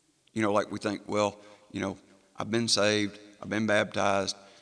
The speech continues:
I've got hell insurance, I'm done." You know, it, that's the beginning. But, and, and like you said, I don't think that's as much of a criticism for Grace Fellowship as the fact that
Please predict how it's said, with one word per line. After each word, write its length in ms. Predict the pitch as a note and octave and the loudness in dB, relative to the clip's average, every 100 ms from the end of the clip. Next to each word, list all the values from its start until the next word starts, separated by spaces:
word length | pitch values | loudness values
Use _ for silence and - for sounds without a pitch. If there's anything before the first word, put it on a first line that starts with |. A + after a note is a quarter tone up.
| _ | _
I've 120 | - G2+ | -8 -2
got 240 | A2 - | -2 0
hell 260 | A2 A2+ A2 | 0 2 0
insurance, 600 | G#2 G2+ G#2 G2+ - - - _ | -2 -2 -2 -2 -6 -12 -14 _
I'm 220 | - G#2+ | -4 -4
done." 320 | G2 G2+ F#2 - - _ _ _ _ _ _ _ _ | -4 -6 -8 -14 -20 _ _ _ _ _ _ _ _
You 140 | - A2 | -2 0
know, 220 | F#2+ F2 - - - - _ _ | 0 -4 -10 -20 -20 -20 _ _
it, 140 | G#2+ - - _ _ _ - | -8 -8 -16 _ _ _ 0
that's 180 | B2+ | 0
the 100 | - | 2
beginning. 460 | A#2 A#2+ D3 C3+ E2 - - | -2 0 0 0 -4 -14 -8
But, 160 | G#2 G#2 | -6 -2
and, 220 | A#2+ A#2+ | -2 -2
and 120 | G2 A#2 | -2 0
like 220 | C3 - | -2 -2
you 100 | D#3+ | -2
said, 400 | D3+ C3 B2 G2+ - - - - | 0 2 2 0 -10 -20 -20 0
I 80 | - | 4
don't 200 | G3+ E3+ | 4 4
think 220 | D#3 D3 | 0 2
that's 360 | C3 D#3+ - - - | 6 6 6 2 2
as 160 | A2+ G#2+ | 0 4
much 280 | C3 B2 | 4 2
of 120 | A2 F#2+ | -2 -4
a 40 | |
criticism 680 | - C3 A#2+ A2 B2 A2 G2 | -2 -2 2 2 2 0 -2
for 100 | F#2 | -6
Grace 300 | F#2+ A#2 A2 | 0 2 2
Fellowship 500 | C3+ C#3+ A#2+ A2+ - | 2 2 2 -2 -4
as 180 | - G2 | -4 -4
the 60 | F#2+ | -2
fact 440 | - A#2 A2+ - | 2 2 0 -6
that 120 | G2 | -8